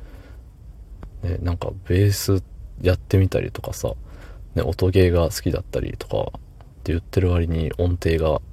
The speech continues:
すごい残念なことになってるって、なかなか珍しいんですかね。どうなんでしょうね。にしても、お歌が上手くなりたい。そう。歌が上手いって何なんだろうって話を前したと思うんですけど、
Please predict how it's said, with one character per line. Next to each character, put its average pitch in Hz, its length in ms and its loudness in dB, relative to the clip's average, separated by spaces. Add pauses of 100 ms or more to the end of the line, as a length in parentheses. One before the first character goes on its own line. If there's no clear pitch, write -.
(540)
す - 220 -6
ご 92 100 6
い 82 40 4
残 85 200 0
念 85 100 0
な - 80 -4
こ - 100 -12
と 82 60 0
に 73 60 0
な - 60 -2
っ - 40 -6
て - 120 -4
る 67 60 -2
っ - 40 -10
て、 - 180 -10
な - 120 -4
か 85 100 -2
な 85 80 0
か 76 260 0 (1300)
珍 90 280 4
し - 120 0
い 90 80 2
ん 62 120 0
で 57 80 -4
す - 80 -10
か - 80 -6
ね。 76 200 -2 (840)
ど 92 120 4
う - 20 6
な - 100 0
ん - 40 -6
で - 60 -4
し - 80 -4
ょ - 60 -6
う - 60 -4
ね。 - 120 -6 (1600)
に 101 160 6
し - 80 0
て 101 100 2
も、 73 340 0
お 87 60 2
歌 82 160 0
が 76 120 4
上 71 120 0
手 60 80 -4
く - 80 -6
な 62 80 -4
り 58 80 -8
た - 120 -8
い。 - 60 -12 (1000)
そ - 280 -2 (460)
う。 - 40 -4
歌 139 180 2
が 110 100 2
上 95 220 4
手 113 40 6
い - 20 4
っ - 40 -6
て - 140 -6
何 82 160 0
な 65 100 -2
ん 55 80 -4
だ 52 60 -6
ろ 50 100 -6
う - 20 -6
っ - 40 -10
て - 100 -6
話 80 240 -2
を 69 80 0
前 78 160 -2
し - 60 -8
た 78 100 2
と - 80 -4
思 64 120 -2
う - 20 -2
ん 53 80 -4
で - 40 -8
す - 100 -10
け - 100 -8
ど、 - 240 -4